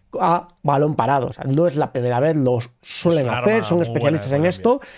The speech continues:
Speaker 1: Y desde luego tiene muchos puntos fuertes y pocos débiles. Cuidado con Colombia, porque creo que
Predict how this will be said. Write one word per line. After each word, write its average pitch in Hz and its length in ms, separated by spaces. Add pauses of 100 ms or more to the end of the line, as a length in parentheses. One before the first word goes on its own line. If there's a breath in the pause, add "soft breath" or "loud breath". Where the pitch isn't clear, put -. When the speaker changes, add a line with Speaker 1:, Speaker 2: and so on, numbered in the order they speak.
(200 loud breath)
Speaker 1:
Y 202 120
desde 196 140
luego 175 440
tiene 190 220
muchos 208 360
puntos 165 300
fuertes - 540
y 190 80
pocos 180 360
débiles. 123 440
Cuidado 180 260
con 233 140
Colombia, 208 420
porque 165 220
creo 185 240
que 233 260